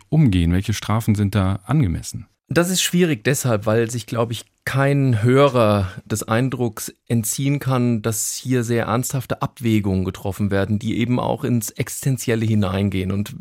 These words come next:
Speaker 2: wenn ein solcher Fall zum Strafgericht kommt, ist es auch legitim, wenn ein Richter das zur Kenntnis nimmt und diese ernsthafte Abwägung und moralische Entscheidung zunächst mal würdigt. Es bleibt auf der Ebene der Strafzumessung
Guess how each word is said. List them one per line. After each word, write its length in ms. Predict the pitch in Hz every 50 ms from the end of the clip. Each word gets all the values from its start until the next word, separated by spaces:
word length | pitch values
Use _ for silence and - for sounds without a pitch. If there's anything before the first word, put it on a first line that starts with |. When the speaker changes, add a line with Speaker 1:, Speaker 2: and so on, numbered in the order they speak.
| - -
Speaker 2:
wenn 220 | 120 117 135 156
ein 100 | 151 147
solcher 220 | 151 160 151 160
Fall 300 | 147 - 156 147 147 139
zum 200 | - - 143 131
Strafgericht 640 | 117 - - 120 131 151 - - 160 151 147 - -
kommt, 380 | - - 143 135 139 135 - - - - - - - _ _ -
ist 140 | - 139 160
es 100 | 151 -
auch 140 | 131 131
legitim, 840 | 143 143 135 127 117 - - - 160 170 156 123 101 92 90 98 -
wenn 440 | - 107 101 110 110 110 110 107 104
ein 240 | - - 104 107 110
Richter 540 | 107 127 131 - - - 139 131 127 123 - - - - _
das 140 | - 135 -
zur 140 | - - 135
Kenntnis 560 | - - 139 143 156 - - 135 113 - -
nimmt 240 | 104 95 92 95 -
und 180 | 104 104 98 104
diese 400 | 110 110 104 110 107 107 101 101 - - - _ _ _ _ -
ernsthafte 960 | - 123 139 160 - - - 151 139 - - - 131 120 117 113 110 107 107 - _ _ _ _
Abwägung 520 | - 143 - - 135 135 123 110 107 107 110
und 80 | 113
moralische 600 | 113 110 107 104 110 117 123 135 139 131 - - -
Entscheidung 720 | - 113 107 - - 117 117 120 123 120 107 98 95 92 - - - _ 226
zunächst 360 | - - 131 127 123 117 - -
mal 160 | 131 127 120
würdigt. 440 | 131 123 107 87 85 - - - - _ _ _
Es 140 | - - -
bleibt 680 | - 110 107 104 104 117 160 180 - _ - - - _ _ _ _ _ _ _ _ _ _ -
auf 400 | - 113 107 - - - - _ _
der 420 | - - 110 101 98 87 - -
Ebene 280 | - 113 117 123 117 107
der 120 | 110 104
Strafzumessung 1000 | - - - 90 92 98 - - - 156 156 147 143 143 - 160 147 147 143